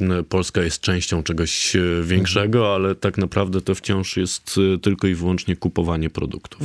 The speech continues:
Speaker 2: No tak, tak. I czasem jest to bardzo sensowny zakup, a czasem trochę wymuszony i wtedy już jest mniej atrakcyjnie.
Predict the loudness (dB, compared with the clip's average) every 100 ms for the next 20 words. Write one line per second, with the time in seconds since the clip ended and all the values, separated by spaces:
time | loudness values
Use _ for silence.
0 | -4 -2 -6 -10 -16 _ -16 -14 -16 -16
1 | -16 -16 -18 -20 _ -4 0 2 2 0
2 | -4 -2 -2 -4 -10 -14 -4 -2 -2 -2
3 | -2 0 2 2 2 0 -2 -4 -8 -16
4 | -8 -6 -2 -2 -2 -6 -12 -10 -6 -4
5 | -4 -4 -4 0 0 2 2 2 6 8
6 | 8 6 4 6 4 4 2 0 0 0
7 | 0